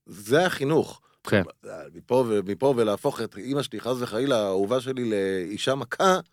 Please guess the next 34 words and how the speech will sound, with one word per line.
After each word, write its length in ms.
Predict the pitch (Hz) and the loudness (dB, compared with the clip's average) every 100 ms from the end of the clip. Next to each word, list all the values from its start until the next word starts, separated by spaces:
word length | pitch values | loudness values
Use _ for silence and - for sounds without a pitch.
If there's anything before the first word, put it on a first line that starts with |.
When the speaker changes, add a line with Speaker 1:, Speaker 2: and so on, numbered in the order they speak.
| _ _ _ - _ - | _ _ _ -14 _ -6
Speaker 2:
זאת 160 | 120 | 0
הבעיה. 320 | 123 113 123 101 | 4 6 6 6
Speaker 1:
בואו, 400 | 120 160 165 156 | 6 6 6 6
בואו 320 | 165 180 180 | 6 8 10
Speaker 2:
אגב, 80 | 185 | 10
Speaker 1:
לא 100 | 175 | 10
Speaker 2:
זאת 180 | 135 | 10
הבעיה 220 | 156 151 151 | 10 10 8
של 120 | 147 | 8
רעיון 180 | 143 135 | 6 6
טקסט 300 | 160 - 107 | 4 2 -2
גם. 80 | - - _ _ - - - | -4 -8 _ _ -20 -18 4
Speaker 1:
כן, 240 | 214 202 127 - | 8 8 4 -2
אה, 100 | 123 - 143 | -4 0 0
בגלל 220 | 127 127 | 4 6
זה 160 | 120 190 | 6 6
אני 100 | 190 | 6
גם, 240 | 170 160 - - | 4 2 -2 -2
אה, 140 | 117 | 0
מעכשיו 600 | 113 123 151 147 156 143 127 92 | 0 0 -2 -2 -2 -2 -4 -4
די 200 | 120 131 | 0 0
מסרב 440 | 123 - 107 110 107 | -2 -6 -4 -4 -4
ל-, 100 | 101 95 92 90 87 87 87 | -4 -4 -4 -6 -8 -8 -8
לרעיונות, 640 | 85 85 87 95 98 - | -8 -8 -8 -8 -10 -8
אה, 20 | 92 85 82 80 78 76 69 67 58 50 | -6 -6 -6 -8 -10 -12 -14 -14 -16 -16
מוקלטים 580 | 69 82 87 80 104 101 | -12 -10 -8 -8 -6 -6
וכאלה, 380 | 85 92 117 139 | -6 -6 -4 -4
אני 120 | 117 | -4
מוכן 360 | 101 98 110 107 | -6 -6 -6 -6
להכל 280 | 98 - 107 | -6 -4 -4
בלייב 300 | 101 147 147 | 2 2 2
כמו 120 | 165 165 | -2 -2
פה. 140 | 165 156 _ | -4 -6 _
Speaker 2:
מהמם. 240 | 110 107 | -2 -2